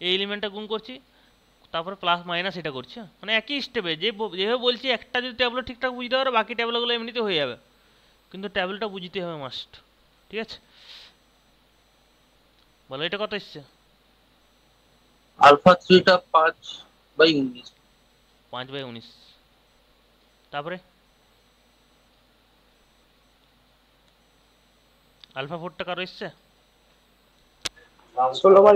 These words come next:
Speaker 3: উনিশ, স্যার।
Speaker 1: ষোলো বাই উনিশ। এমনিতে গলা, গলা শুনলে আমি নামগুলো বলে দিতে পারি, কিন্তু নতুন গলা পাচ্ছি। এটা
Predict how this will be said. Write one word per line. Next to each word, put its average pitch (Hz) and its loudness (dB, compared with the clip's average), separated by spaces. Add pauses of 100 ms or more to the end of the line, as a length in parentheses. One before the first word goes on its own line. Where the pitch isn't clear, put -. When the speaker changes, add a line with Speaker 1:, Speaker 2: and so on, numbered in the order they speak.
Speaker 3:
উনিশ, 170 -6
স্যার। 143 -6 (500)
Speaker 1:
ষোলো 131 -12
বাই 135 -10
উনিশ। 117 -2 (2250)
এমনিতে 208 -10
গলা, 190 0 (160)
গলা 190 0
শুনলে 226 -8
আমি 233 -8
নামগুলো 226 -4
বলে 226 -2
দিতে 220 -8
পারি, 190 -4
কিন্তু 190 -14 (120)
নতুন 196 -14
গলা 208 -2
পাচ্ছি। 208 -10
এটা 208 -14